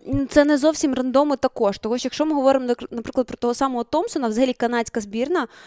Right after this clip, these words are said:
а, чоловіча особливо мені дуже подобається, особливо ці Crazy Canucks, наступне покоління, вони дійсно класні, вони, в них дуже круті традиції, з ними працює Кучера,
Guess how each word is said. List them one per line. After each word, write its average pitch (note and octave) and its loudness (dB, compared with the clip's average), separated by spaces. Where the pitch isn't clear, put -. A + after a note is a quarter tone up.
а, G#3+ 0
чоловіча B3 -2
особливо A3 -2
мені A#3 -4
дуже A3 -2
подобається, G#3+ -2
особливо A3 -4
ці - -8
Crazy A3+ -2
Canucks, D#4 -2
наступне A#3 -4
покоління, A#3 -2
вони C4 2
дійсно A#3+ -2
класні, A#3 4
вони, A3 -2
в A#3+ -4
них B3 2
дуже A#3 0
круті A#3+ -2
традиції, A3+ 0
з G#3+ -4
ними B3+ 0
працює B3+ 2
Кучера, A3+ 2